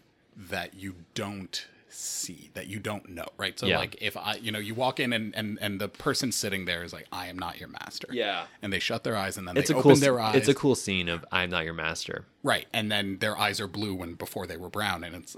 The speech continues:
Speaker 1: and then they're speaking with a completely different voice, and it's, uh, they're channeling the spirit of
Speaker 2: Yeah.
Speaker 1: Ra, the sun god, and Ra is here to be your master, right?
Speaker 2: Okay.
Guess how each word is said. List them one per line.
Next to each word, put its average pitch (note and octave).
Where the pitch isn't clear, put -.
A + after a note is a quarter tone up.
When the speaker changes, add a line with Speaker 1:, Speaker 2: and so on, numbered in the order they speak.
Speaker 1:
and F#2+
then F#2
they're F2+
speaking G#2
with F#2+
a F#2
completely F2+
different F2
voice, B2
and F#2
it's, -
uh, F2+
they're G2
channeling F#2+
the F#2+
spirit F2
of F2
Speaker 2:
Yeah. D#2+
Speaker 1:
Ra, F#2+
the F2+
sun E2+
god, -
and F#2+
Ra F#2
is F2+
here G#2+
to F2
be F2
your D#2
master, -
right? F#2+
Speaker 2:
Okay. G2+